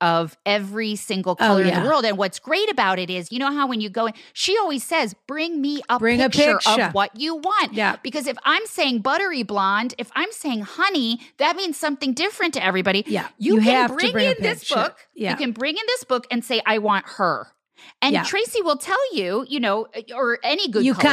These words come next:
Speaker 1: colorist
Speaker 2: have
Speaker 1: will,
Speaker 2: her.
Speaker 1: you can't have her because it's not gonna
Speaker 2: <laughs>
Speaker 1: look good. It's not gonna go look with your sk-, with your skin tone. And what
Speaker 2: Yeah.
Speaker 1: is the theme of this show been, Rana?
Speaker 2: Yeah.
Speaker 1: Ask an expert.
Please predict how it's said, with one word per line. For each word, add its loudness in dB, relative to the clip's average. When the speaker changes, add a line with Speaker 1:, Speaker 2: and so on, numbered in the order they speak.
Speaker 1:
colorist -6
Speaker 2:
have 4
Speaker 1:
will, -2
Speaker 2:
her. -4
Speaker 1:
you 2
can't 0
have -4
her 0
because 0
it's -10
not 2
gonna 2
Speaker 2:
<laughs> -4
Speaker 1:
look 0
good. 0
It's -4
not -2
gonna -2
go -4
look -4
with -2
your -6
sk-, -12
with -4
your -2
skin -4
tone. -2
And -4
what 4
Speaker 2:
Yeah. 4
Speaker 1:
is -6
the 0
theme -4
of -6
this 0
show 0
been, 0
Rana? 0
Speaker 2:
Yeah. 0
Speaker 1:
Ask -2
an 2
expert. -2